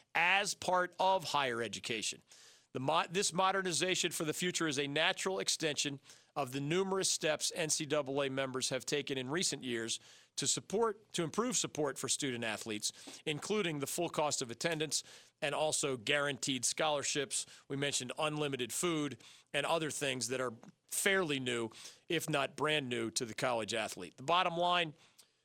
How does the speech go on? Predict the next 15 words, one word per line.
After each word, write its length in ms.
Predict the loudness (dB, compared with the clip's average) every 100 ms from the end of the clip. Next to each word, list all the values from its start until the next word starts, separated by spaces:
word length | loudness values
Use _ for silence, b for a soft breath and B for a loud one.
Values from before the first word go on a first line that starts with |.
| b 0
this 300 | 4 4 4
is 500 | 2 2 2 0 -2 _ -4
a 80 |
baby 460 | 0 2 2 2 2
step 460 | 2 2 0 0 -4 -12 -4
toward 480 | 2 4 2 0 -8 b b b b -4
a 80 | -2
dramatically 640 | 0 2 4 4 4 0
different 380 | 0 0 0 -2
version 340 | 0 2 2 0
of 140 | 0
college 340 | 2 2 2
sports, 380 | 0 0 0 0
but 200 | -2 -2
because 800 | -2 -2 2 4 4 2 0